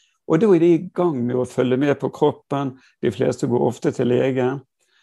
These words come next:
Sånn at dette prosjektet med å kontrollere døden, det er det jeg fokuserer på. Kanskje i f-, i hvert fall i første timen, og kanskje først i første timen etter en sånn kort intro med litt bakgrunn, ti minutter sykehistorie.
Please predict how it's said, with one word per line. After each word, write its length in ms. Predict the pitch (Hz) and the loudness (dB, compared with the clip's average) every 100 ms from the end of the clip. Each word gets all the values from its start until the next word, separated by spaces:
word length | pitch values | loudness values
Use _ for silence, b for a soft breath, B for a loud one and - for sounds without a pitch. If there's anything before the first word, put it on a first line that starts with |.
| _ - | _ -6
Sånn 220 | 220 160 | 0 2
at 80 | 165 | 2
dette 220 | - - | 0 0
prosjektet 640 | 139 - 175 - - 113 | -2 -2 -6 -6 -4 -2
med 100 | 120 | 0
å 60 | 120 | 0
kontrollere 460 | - - 135 131 120 | -2 -4 0 2 2
døden, 380 | 120 117 - - - _ | 0 -2 -6 -12 -20 _
det 80 | 147 | 0
er 80 | 147 | 2
det 60 | 135 | 2
jeg 80 | |
fokuserer 540 | 131 104 120 131 120 107 | 0 -8 -6 -2 -2 -2
på. 140 | 107 - _ _ - | -6 -10 _ _ -4
Kanskje 260 | 127 151 | -4 -2
i 60 | - | -4
f-, 100 | - - - | -6 -12 -2
i 140 | 147 | 0
hvert 100 | 147 | 0
fall 140 | - | 0
i 60 | 113 | -2
første 300 | 117 117 - | -2 -4 -4
timen, 320 | - - 113 120 | -2 0 0 -2
og 80 | |
kanskje 260 | 123 123 131 | -4 -2 -4
først 560 | - - - - - - _ _ _ - | -2 -6 -6 -12 -20 -20 _ _ _ -8
i 80 | |
første 320 | - 110 - 110 | -2 -2 -4 -4
timen 300 | 117 113 113 | 0 0 0
etter 220 | - 113 | -2 -2
en 80 | 104 | 0
sånn 140 | 117 - b b b | -2 -6 b b b
kort 280 | - 117 - 131 | 0 0 0 -2
intro 300 | 123 - 110 | 0 0 2
med 100 | 113 | 2
litt 140 | 107 | 2
bakgrunn, 540 | 110 113 107 - 110 101 _ - | 0 -2 -2 -4 -6 -6 _ -2
ti 160 | 139 110 | 2 4
minutter 320 | 113 - 110 | 2 2 -2
sykehistorie. 680 | - 107 127 127 110 110 - | -2 -2 -2 -4 -4 -4 -6